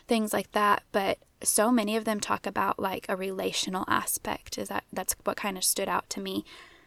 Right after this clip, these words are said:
But in the Old Testament, when we're ta-, talking about peace, it primarily is talking about this, like, holistic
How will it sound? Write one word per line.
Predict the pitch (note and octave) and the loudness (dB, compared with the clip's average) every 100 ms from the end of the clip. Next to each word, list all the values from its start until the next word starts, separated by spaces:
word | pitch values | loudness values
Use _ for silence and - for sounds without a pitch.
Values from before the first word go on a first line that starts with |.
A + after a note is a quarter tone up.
| _ | _
But | - A3+ - - | 2 4 4 0
in | |
the | A3 - | 2 4
Old | C#4 | 4
Testament, | C4+ A#3 - G#3 G3+ G3 E4 - C4 - | 4 2 2 -4 -4 -4 -6 -8 -16 -6
when | G#3 G#3 G3+ - | -4 -2 -4 -6
we're | - G3+ | -2 -2
ta-, | - G#3 - | 0 -4 -6
talking | - A3+ - A3 | -6 -4 -2 -4
about | G#3+ - | -4 -4
peace, | - G#3 - | -4 -4 -4
it | - | -8
primarily | - A3 A3 A#3 A#3+ A3 G3+ | -4 0 2 2 2 2 2
is | - | 0
talking | G3+ - G3 | -4 -6 -8
about | F#3 G#3+ - | -6 -6 -4
this, | G#3+ - | -2 -2
like, | G#3+ | -6
holistic | - A#3 A3 G#3 - - G3+ - | -4 -2 -2 -2 -2 -2 -4 -6